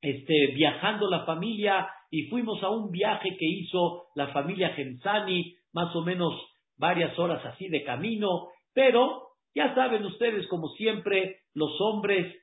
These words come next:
les gusta agarrar el volante y apretar el acelerador. Y también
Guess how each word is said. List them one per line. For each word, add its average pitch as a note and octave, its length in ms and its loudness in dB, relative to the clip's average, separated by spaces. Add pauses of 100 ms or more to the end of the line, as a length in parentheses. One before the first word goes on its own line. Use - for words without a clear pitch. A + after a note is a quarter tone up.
(180)
les C#3 240 0
gusta G3 320 -4
agarrar F3 380 0
el E3+ 120 0
volante G3 640 2
y F#3 140 0
apretar D3 580 -2
el D#3 160 0
acelerador. B2+ 800 -4 (440)
Y C4 180 -6
también D4 360 0